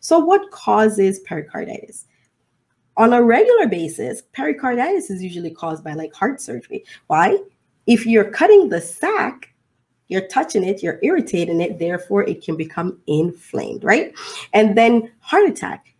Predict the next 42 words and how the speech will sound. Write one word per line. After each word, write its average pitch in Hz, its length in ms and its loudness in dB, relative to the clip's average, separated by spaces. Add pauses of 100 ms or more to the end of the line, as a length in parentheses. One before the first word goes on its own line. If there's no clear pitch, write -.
(240)
When 208 200 2
someone 214 280 2
has 190 180 -4
a 160 60 -10
heart 440 240 -4
attack, 180 320 -6
their 151 140 -10
heart 170 560 -6
is 165 500 -4
already 180 540 -2
getting 147 340 -6
damaged. 294 640 -2
That 170 160 -4
particular 156 380 -8
part 262 240 -4
of 233 100 -4
the 185 60 -6
heart 165 220 -6
damage 160 320 -8
is 185 220 -6
a 170 60 -6
rare, 285 500 0 (320)
um, 220 240 4
thing 233 140 4
that 214 180 2
can 214 140 4
occur 190 540 -4 (240)
when 180 240 -2
the 170 100 -4
person 180 420 -4
is, 147 160 -4 (240)
um, 151 500 -2 (640)
they're 170 120 2
healing 202 480 4
from 285 380 2
their 170 140 0
heart 165 260 -6
attack 165 480 -4
in 160 160 0
the 156 80 -6
first 156 340 -10
couple 156 400 -6